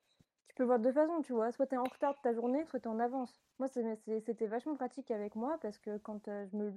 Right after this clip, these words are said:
en gros, quand je me réveillais à sept heures, il était genre, euh, trois heures en France, tu vois. Donc, ça veut dire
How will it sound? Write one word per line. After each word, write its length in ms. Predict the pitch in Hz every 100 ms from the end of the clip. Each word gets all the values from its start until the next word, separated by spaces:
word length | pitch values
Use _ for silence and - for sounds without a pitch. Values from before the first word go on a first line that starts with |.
| 208
en 80 | 208
gros, 300 | 214 302 311 _ _ _ _ _ _ _ _ -
quand 140 | 294
je 60 | 285
me 120 | 240
réveillais 520 | 247 254 277 285 285 247
à 140 | 220 214 - -
sept 320 | 226 214 -
heures, 420 | 277 330 339 - - -
il 120 | 226
était 340 | 220 240 247
genre, 460 | 202 220 214 214 202
euh, 140 | 202 208
trois 340 | - - 226 226
heures 100 | 220
en 100 | 233
France, 280 | - 339 _
tu 120 | 254
vois. 180 | 226 254
Donc, 140 | 226
ça 80 | 220
veut 60 |
dire 140 | 214